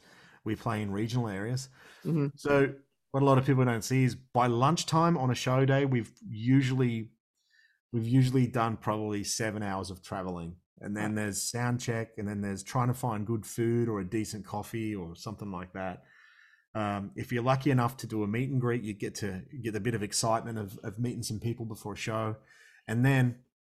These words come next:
Speaker 1: bang, y-, you're on, the, the show starts. And for ninety minutes, you're actually doing what it is that got you into this career in the first place.
Speaker 2: Yeah.
Speaker 1: And then just as quickly as it turned on, you do the encore,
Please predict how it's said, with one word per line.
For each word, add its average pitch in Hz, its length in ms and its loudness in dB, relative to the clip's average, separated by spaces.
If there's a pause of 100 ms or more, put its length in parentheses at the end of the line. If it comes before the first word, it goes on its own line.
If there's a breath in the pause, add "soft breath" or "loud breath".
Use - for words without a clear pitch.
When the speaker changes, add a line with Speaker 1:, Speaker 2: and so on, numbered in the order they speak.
Speaker 1:
bang, 113 380 2 (320)
y-, 117 220 -4
you're 127 180 6
on, 127 220 6 (560)
the, 110 120 -2
the 117 140 -6
show 143 280 4
starts. 113 340 -2
And 113 100 -4
for 131 80 0
ninety 139 340 6
minutes, 131 380 4
you're 110 120 -2
actually 117 480 -2 (500 loud breath)
doing 143 260 10
what 127 160 6
it 117 120 2
is 120 220 2
that 113 200 -8
got 135 280 2
you 135 120 4
into 131 320 2
this 107 180 -4
career 110 340 -4
in 101 100 -2
the 95 60 -4
first 104 360 -8
place. 92 340 -8 (340 soft breath)
Speaker 2:
Yeah. 160 160 -6
Speaker 1:
And 117 120 -2
then 117 160 -2
just 131 220 -4
as 117 120 -8
quickly 151 420 2
as 135 120 2
it 135 120 -4
turned 120 300 -2
on, 107 280 -4 (440 soft breath)
you 107 80 -4
do 104 160 -4
the 101 120 -2
encore, 113 680 0